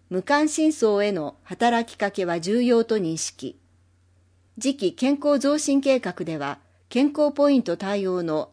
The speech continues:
アプリ導入を予定。当市に適した手法について、情報収集、研究を進めてまいる。市内事業者支援、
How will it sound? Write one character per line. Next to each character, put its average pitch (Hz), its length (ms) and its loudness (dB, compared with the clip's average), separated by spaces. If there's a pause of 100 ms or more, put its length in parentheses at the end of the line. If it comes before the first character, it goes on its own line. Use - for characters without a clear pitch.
ア 269 120 -2
プ 262 140 -2
リ 208 140 0
導 226 240 2
入 240 180 4
を 214 160 2
予 160 140 -2
定。 139 480 -10 (1080)
当 330 220 0
市 208 180 -4
に 170 160 -2
適 214 320 -4
し 269 60 -6
た 247 160 -2
手 180 160 -2
法 233 240 2
に 220 140 2
つ 214 120 -8
い 196 140 -4
て、 - 260 -6 (320)
情 247 240 4
報 247 200 4
収 226 260 -2
集、 139 420 -8
研 254 220 2
究 247 260 -4
を 233 120 2
進 220 300 -6
め 208 120 -4
て 190 120 -4
ま 175 200 -6
い 143 80 -10
る。 - 160 -16 (1900)
市 320 220 2
内 277 260 4
事 175 140 -4
業 269 240 6
者 156 220 -4
支 151 260 -6
援、 170 320 -4